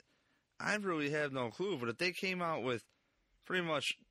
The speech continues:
out of the first three rounds, two defensive linemen, I would not be bitching. I would be perfectly fine with it.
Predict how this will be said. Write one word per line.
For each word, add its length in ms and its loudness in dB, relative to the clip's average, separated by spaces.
out 120 4
of 60 0
the 60 -4
first 280 -2
three 140 0
rounds, 340 -2
two 180 -4
defensive 460 -4
linemen, 420 -2
I 120 2
would 160 -2
not 400 0
be 140 -6
bitching. 440 -2
I 140 4
would 180 -2
be 240 -4
perfectly 460 -6
fine 300 -2
with 100 -10
it. 100 -8